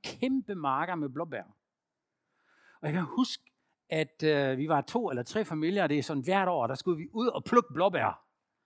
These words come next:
Fordi det var sådan en fantastisk tradition, at det var hygge, og det var alt muligt. Men jeg kan huske, jeg sad nogle gange der og plukkede blåbær, blåbær. Efter en halv time var jeg så træt, jeg gad ikke mere.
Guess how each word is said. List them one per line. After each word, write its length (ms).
Fordi 180
det 160
var 140
sådan 200
en 180
fantastisk 460
tradition, 520
at 100
det 80
var 120
hygge, 300
og 60
det 100
var 80
alt 220
muligt. 320
Men 120
jeg 100
kan 160
huske, 360
jeg 80
sad 260
nogle 180
gange 140
der 120
og 320
plukkede 380
blåbær, 540
blåbær. 480
Efter 240
en 60
halv 220
time 220
var 100
jeg 140
så 100
træt, 260
jeg 80
gad 140
ikke 160
mere. 160